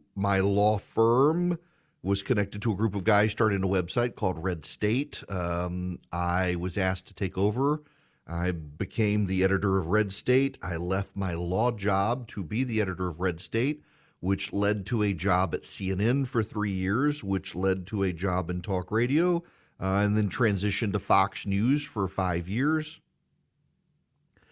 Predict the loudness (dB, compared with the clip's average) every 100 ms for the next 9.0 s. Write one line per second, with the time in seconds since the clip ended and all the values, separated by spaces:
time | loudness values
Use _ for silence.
0 | _ _ _ 0 4 4 2 4 6 6
1 | 6 6 6 6 4 4 0 -6 -10 -16
2 | _ _ _ _ -10 -2 2 2 0 0
3 | 4 4 4 2 4 2 2 2 2 2
4 | -2 -4 -2 0 0 -2 0 4 4 6
5 | 6 6 2 -2 -2 -2 -2 -4 -6 -10
6 | _ _ _ _ -20 _ _ 4 4 6
7 | 4 4 4 6 6 6 4 4 4 6
8 | 6 6 4 4 4 4 6 6 4 0